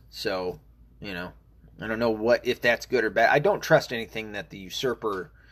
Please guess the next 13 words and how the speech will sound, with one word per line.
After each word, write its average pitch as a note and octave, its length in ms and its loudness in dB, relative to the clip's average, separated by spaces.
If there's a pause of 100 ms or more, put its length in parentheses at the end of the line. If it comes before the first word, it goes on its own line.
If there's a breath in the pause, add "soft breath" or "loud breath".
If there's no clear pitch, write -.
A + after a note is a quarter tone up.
(120)
in A2+ 140 -12
chief, - 440 -6 (480 loud breath)
uh, F#2+ 240 2
does, F2 480 4
but, - 420 -6
uh, F#2 280 -2 (120)
they A2 120 -12
did D#3 240 -4
call D3+ 180 2
in B2 100 -6
emergency A2 520 -8
services. - 500 -6
So, F#2+ 380 -4